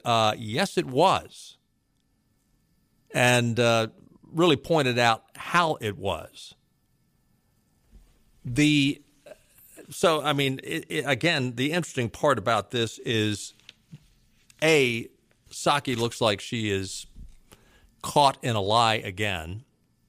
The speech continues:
Biden is caught in not knowing what's going on. I mean, you just heard that part of the interview from Lester Holt. <laughs> Sounded like he started to fall asleep in the middle of his answer.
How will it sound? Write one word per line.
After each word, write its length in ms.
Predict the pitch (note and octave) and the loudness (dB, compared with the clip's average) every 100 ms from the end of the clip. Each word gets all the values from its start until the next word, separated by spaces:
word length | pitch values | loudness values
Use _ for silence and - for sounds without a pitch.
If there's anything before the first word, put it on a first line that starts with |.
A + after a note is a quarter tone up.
| _ _ _ _ _ _ _ _ _ - - - | _ _ _ _ _ _ _ _ _ -20 -16 -10
Biden 720 | G#2+ A#2+ D3+ F3 B2 G#2 A#2 | 0 4 4 4 2 0 -4
is 360 | A#2+ G2+ - - - | -6 -6 -8 -14 -2
caught 300 | B2 A2+ A2+ | 2 2 0
in 120 | G#2 | -4
not 200 | A2 A#2+ | -4 -4
knowing 280 | G#2+ G2 F2+ | -6 -6 -8
what's 140 | G2+ | -6
going 280 | A#2 F#2+ E2 | -2 -2 -2
on. 520 | F#2+ B2 D#2+ F2+ A#2+ _ - | 2 2 0 -6 -12 _ -8
I 40 | |
mean, 160 | G2+ G2 | -6 -4
you 140 | F2+ | -4
just 240 | F#2+ G2+ - | -6 -6 -2
heard 180 | A#2 F#2 | -2 -2
that 180 | F#2 | -4
part 160 | A#2+ G#2+ | -2 -2
of 60 | F2 | -2
the 120 | F2 | -4
interview 360 | A#2 F#2 F2+ | -4 -4 -6
from 160 | F2 F#2+ | -10 -6
Lester 280 | G2+ - - | -6 -6 -8
Holt. 440 | - A#2 E2 - - _ _ _ _ _ _ - | -2 -2 -2 -12 -20 _ _ _ _ _ _ -16
<laughs> 640 | - - - - - G3+ - - - | -14 -16 -20 -14 -4 -4 -4 -20 -20
Sounded 340 | - - C3 - | -8 -4 -4 -2
like 260 | B2+ - | -4 -4
he 60 | B2 | -8
started 440 | - - C#3 A#2 | -8 -4 -4 -2
to 60 | A2 | -4
fall 260 | - B2 G#2 | -2 -2 -2
asleep 340 | - C#3 C3+ | -4 -4 -4
in 60 | G2+ | -6
the 80 | G2+ | -4
middle 200 | B2 G#2+ | -2 -2
of 80 | |
his 120 | F#2 G#2+ | -4 -4
answer. 400 | C3+ E3 E2 | -2 -2 -6